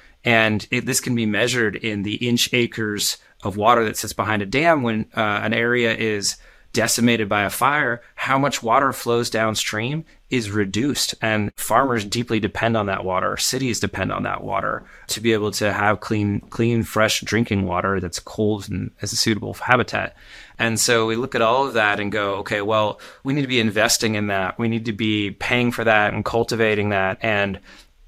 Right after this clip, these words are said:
it's a, maybe a less comfortable place for some people to say, you know, similar to the insurance industry, which has to say, like, "What's the value of a human life?" to, like, quantify that. Uh, it feels maybe a little, like,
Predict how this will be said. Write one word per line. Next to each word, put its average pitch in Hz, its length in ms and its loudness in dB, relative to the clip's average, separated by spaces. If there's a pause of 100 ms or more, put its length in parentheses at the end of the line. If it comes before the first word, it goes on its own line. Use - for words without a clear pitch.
(480)
it's 120 240 -2
a, 104 300 4
maybe 123 300 2
a 110 160 2
less 110 340 0
comfortable 107 880 0
place 117 300 0
for 107 120 -4
some 104 320 0
people 104 720 -4 (340)
to - 120 -4
say, 113 380 0
you 113 80 0
know, 104 120 0
similar 110 520 0
to 98 300 -2
the 101 120 -4
insurance 117 380 0
industry, 110 400 0
which 101 160 0
has 104 160 -2
to 98 80 -6
say, 104 180 -2
like, 101 320 -2
"What's 117 200 -2
the 110 60 -2
value 101 320 4
of 95 80 -2
a 98 40 -4
human 101 300 -2
life?" 127 420 4
to, 107 120 -2
like, 98 220 0 (200)
quantify 101 680 2
that. 104 320 -6 (580)
Uh, 110 280 4
it 110 80 0
feels 120 360 2
maybe 113 280 2
a 107 100 2
little, 101 420 0
like, 104 380 -2